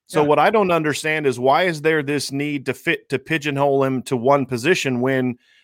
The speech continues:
Speaker 1: the N F L now is so much of a sub package situation anyway? Wouldn't a guy like this that can do so many different things, pass rush off the edge, he can blitz, he can cover,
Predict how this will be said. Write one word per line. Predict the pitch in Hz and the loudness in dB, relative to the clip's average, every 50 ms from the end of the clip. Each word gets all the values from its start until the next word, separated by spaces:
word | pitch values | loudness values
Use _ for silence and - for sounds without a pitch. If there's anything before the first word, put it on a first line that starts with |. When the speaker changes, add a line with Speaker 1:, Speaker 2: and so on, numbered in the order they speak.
| _ _ | _ _
Speaker 1:
the | 113 131 151 | 0 2 2
N | 160 175 | 2 2
F | 156 - | 2 2
L | 165 151 139 | 2 4 4
now | 139 143 156 170 156 139 | 4 4 4 4 4 4
is | 131 | 2
so | - - - 160 156 | 0 0 4 4 4
much | 151 151 151 147 143 - | 4 4 2 2 2 0
of | 139 123 127 | -2 0 0
a | 127 | -2
sub | 127 - - 160 151 143 131 | -2 -2 0 0 0 0 0
package | - 147 147 139 - - 127 120 110 101 - - - - | -2 -2 -2 -2 0 -2 -4 -6 -4 -8 -10 -12 -12 -8
situation | - 156 135 - 143 139 127 - - 139 | -8 -8 -6 -2 -2 -2 -2 -2 -2 -4
anyway? | 151 185 185 156 131 113 | -4 -2 0 2 2 2
Wouldn't | 107 107 135 175 - 190 | 2 4 2 2 2 2
a | 190 170 | -2 0
guy | 156 170 185 175 | 2 2 4 4
like | 170 170 170 143 127 127 | 4 2 2 0 0 0
this | 135 143 160 - - | 0 0 0 0 -4
that | - 127 - | -6 -4 -2
can | 135 123 120 | -4 -4 -2
do | 113 127 151 165 | -2 -2 -2 -2
so | - - 165 | -2 -4 -4
many | 156 156 151 135 | -4 -2 -4 -2
different | 123 127 143 139 - 110 104 - | 0 0 -2 -2 -2 -10 -6 -4
things, | 139 143 147 151 127 - | -2 -2 -2 -2 -6 -8
pass | _ - 131 131 127 - - | _ -2 0 0 0 0 0
rush | 139 135 123 - | 0 0 0 2
off | 135 127 117 - | 2 2 2 0
the | 110 110 123 | -2 0 2
edge, | 135 143 143 139 127 | 4 4 4 2 0
he | - 101 | -6 -12
can | 107 98 92 | -12 -14 -8
blitz, | - 123 135 139 139 - | -2 0 0 0 0 -2
he | - 104 | -6 -12
can | 107 95 | -12 -8
cover, | - - 139 139 135 143 143 143 | 0 4 4 4 6 4 2 2